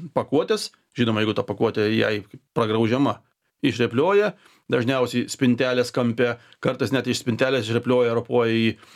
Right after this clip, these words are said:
sienos lubų sudūrimą, tos labai mėgstamos vietos. Darosi kokoną, ką irgi žmogus labai lengvai pastebėt gali. Kampučiuose tuose, e, lubų ir sienos sudūrimuose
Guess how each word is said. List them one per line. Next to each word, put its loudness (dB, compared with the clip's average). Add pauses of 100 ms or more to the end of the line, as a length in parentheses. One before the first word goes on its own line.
(160)
sienos 0
lubų 2
sudūrimą, 2
tos -2
labai 2
mėgstamos -2
vietos. -2 (340)
Darosi 0
kokoną, -2
ką 2
irgi -4
žmogus 2
labai 0
lengvai 0
pastebėt -2
gali. -2 (500)
Kampučiuose 0
tuose, 0
e, -2 (640)
lubų 4
ir 0
sienos -2
sudūrimuose 0